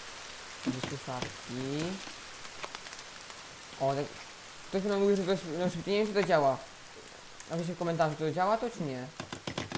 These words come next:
Co teraz tu robię. Ja mam trzydzieści.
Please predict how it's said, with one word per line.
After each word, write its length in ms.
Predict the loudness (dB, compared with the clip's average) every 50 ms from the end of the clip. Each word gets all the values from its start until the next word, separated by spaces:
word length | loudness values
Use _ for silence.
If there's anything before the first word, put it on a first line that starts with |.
| -6 -4 -4
Co 80 | -2 0
teraz 240 | 2 2 2 2 2
tu 120 | 0 2
robię. 280 | 2 2 2 2 0 0 -2 -2 -4 -6 -8 -6 -4 -4 -4 -4 -4 -8 -10 -10 -16 -16 -16 -16 -16 -16 -16 -16 -16 -16 -18 -18 -18 -16 -12 -10 -10 -10 -8 -8 -10 -8 -8 -8 -8 -6 -8 -8 -8 -6 -6 -6 -6 -6 -6 -6 -6 -4 -4 -6 -6 -6 -6 -6 -6 -6 -8 -10 -8 -4
Ja 220 | -4 -2 0 0 0
mam 80 | 0 0
trzydzieści. 680 | -4 -4 -4 -2 -4 -4 -6 -8 -8 -8 -6 -6 -6